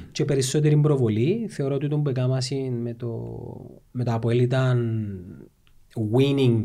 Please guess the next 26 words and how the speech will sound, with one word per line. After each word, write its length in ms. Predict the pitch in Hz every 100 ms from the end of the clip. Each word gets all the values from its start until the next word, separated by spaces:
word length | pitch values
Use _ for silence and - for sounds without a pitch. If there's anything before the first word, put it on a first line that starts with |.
| -
κίνηση. 600 | 113 101 98 - 151 214 - - _
Να 160 | 131 139
ακολουθήσουν 500 | 151 135 123 127 123
και 80 | 123
άλλες 260 | 120 117
ομάδες. 480 | 101 87 98 147 - _ _ _ _ _ _ _ - _
Αν 160 | - 113
αύριο 240 | 113 117
το 100 | 113
αποέλ 540 | 107 98 98 104 95 95 _ _
μες 140 | 104
σε 140 | - 104
τρεις 240 | 110 104
μήνες 560 | 107 104 101 92 - - _ _ _ _ _ _ _
ενημερώσει 580 | 117 104 101 104 113 117
ότι 160 | 113 110
τα 240 | 101 104
auctions 260 | - 120 113 -
του, 80 |
ε, 280 | 110 101 101 - _ _
μισό 280 | 127 143 202
εκατομμύριο, 440 | 196 170 147 147
φίλε 340 | 131 - 139 120
μου, 100 | 92 - _ _ _ _ _ _ _ _ _ _ _ _ _ _ -
που 180 | 131
αέρα. 500 | 123 135 147 147 -